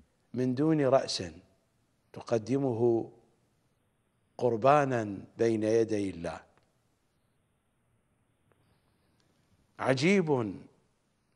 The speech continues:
أمر الحسين، وعجيب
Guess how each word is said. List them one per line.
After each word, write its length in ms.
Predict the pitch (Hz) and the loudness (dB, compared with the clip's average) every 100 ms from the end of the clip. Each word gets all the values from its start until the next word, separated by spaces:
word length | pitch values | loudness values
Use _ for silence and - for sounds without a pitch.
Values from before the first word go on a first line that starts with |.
| _ _ _ _ _ _ - | _ _ _ _ _ _ -2
أمر 380 | 123 139 135 120 | 0 2 2 2
الحسين، 960 | 107 90 - 107 117 104 87 82 - - _ _ _ _ _ _ _ _ _ _ _ _ _ _ _ _ _ _ - | 2 -4 -8 -6 -4 -4 -6 -14 -20 -20 _ _ _ _ _ _ _ _ _ _ _ _ _ _ _ _ _ _ -4
وعجيب 1000 | - 160 123 180 175 147 113 104 85 | 0 0 0 -2 -4 -4 -6 -8 -10